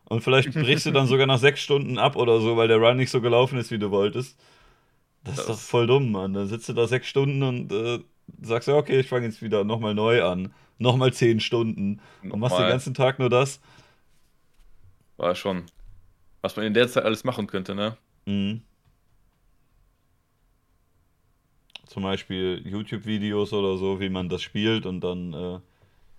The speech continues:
Speaker 1: kann man davon leben, dass man, dass man einfach nur Speedruns macht. Das ist auch
Speaker 2: Zum
Speaker 1: irgendwie weird,
Speaker 2: Beispiel.
Speaker 1: so, dass das jetzt geht, ne? Ist schon, schon auch geil, aber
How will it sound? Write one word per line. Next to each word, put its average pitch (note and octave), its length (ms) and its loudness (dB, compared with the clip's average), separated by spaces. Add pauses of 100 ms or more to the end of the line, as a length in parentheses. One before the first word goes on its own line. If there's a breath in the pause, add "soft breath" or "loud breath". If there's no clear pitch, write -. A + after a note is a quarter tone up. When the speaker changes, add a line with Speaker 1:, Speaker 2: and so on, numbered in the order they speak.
(360)
Speaker 1:
kann - 140 -8
man G2 120 -4
davon F#2+ 300 -4
leben, G2+ 300 -2
dass F2 160 -4
man, F2 280 -6
dass - 140 -14
man F2 160 -8
einfach F2+ 320 -8 (440)
nur F#2 260 -8
Speedruns G2 580 -8
macht. E2+ 260 -12 (1200)
Das - 200 -20
ist - 60 -12
auch G2+ 120 -8
Speaker 2:
Zum - 20 -10
Speaker 1:
irgendwie G#2 220 0 (200)
weird, G#2 160 0
Speaker 2:
Beispiel. - 40 -8
Speaker 1:
so, G2 140 -8
dass F2 180 -10
das F#2+ 140 -12
jetzt - 180 -8
geht, F#2+ 280 -4
ne? F#2 180 -10
Ist - 200 -20 (220)
schon, G2 260 -12
schon G#2 240 -10
auch G2+ 220 -6
geil, B2 380 0
aber G#2+ 360 -2